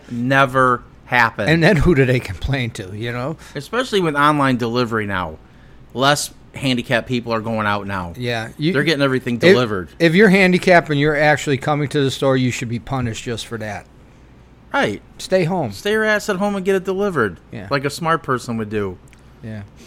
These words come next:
Speaker 2: I don't, and I don't even know why I'm complaining about the parking spots. I don't fucking go to the store.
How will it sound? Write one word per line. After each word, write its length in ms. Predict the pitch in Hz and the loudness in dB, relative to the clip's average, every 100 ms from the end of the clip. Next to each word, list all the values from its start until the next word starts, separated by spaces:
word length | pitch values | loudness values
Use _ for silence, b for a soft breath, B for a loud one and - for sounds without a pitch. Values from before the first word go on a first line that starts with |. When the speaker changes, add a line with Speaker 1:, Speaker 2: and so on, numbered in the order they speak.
| B B B B - - - - - - | B B B B -20 -20 -20 -20 -12 -2
Speaker 2:
I 100 | 143 | 0
don't, 180 | 135 123 120 - - | 0 -4 -8 -12 -2
and 180 | 147 160 | 2 4
I 60 | |
don't 140 | 196 185 | 6 6
even 160 | 147 | 4
know 60 | 147 | 4
why 180 | 143 143 | 4 4
I'm 100 | 135 | 2
complaining 460 | 139 120 151 165 | -2 -2 -2 0
about 260 | 120 113 113 | -2 -2 -4
the 60 | 104 | -6
parking 380 | - 120 110 | -4 -4 -4
spots. 320 | - 127 123 - | -6 -4 -4 -4
I 100 | 123 | -4
don't 140 | 160 135 | -2 -4
fucking 320 | 131 113 127 | -8 -8 -8
go 160 | 113 110 | -8 -6
to 40 | |
the 120 | 104 | -8
store. 420 | 95 - 131 135 | -12 -10 -8 -8